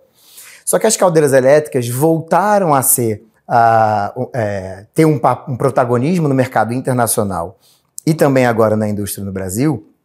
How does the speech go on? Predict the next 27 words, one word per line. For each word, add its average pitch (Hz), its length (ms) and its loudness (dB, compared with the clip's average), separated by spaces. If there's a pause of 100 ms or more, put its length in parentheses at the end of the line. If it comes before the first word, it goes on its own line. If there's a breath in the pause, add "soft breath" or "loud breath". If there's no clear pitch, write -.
(420)
porque 135 240 -4
ela 139 180 4
é, 143 360 2
a 131 40 -8
gente 120 160 -8
tem 131 140 -8
chamado 127 340 0
de 131 100 -8
descarbonização 143 1300 -2
do 139 100 -2
vapor. 131 520 -4 (640 soft breath)
Ou 131 100 -4
seja, 101 400 -4 (260 soft breath)
você, 143 400 2
ao 131 120 2
invés 139 400 2
de 190 80 0
gerar 156 500 2
vapor 143 500 0
numa 143 220 0
indústria 110 420 -4
utilizando 107 500 -2
gás 127 300 2
natural 123 560 -2
ou 170 240 2
óleo 120 260 2
combustível, 151 720 -8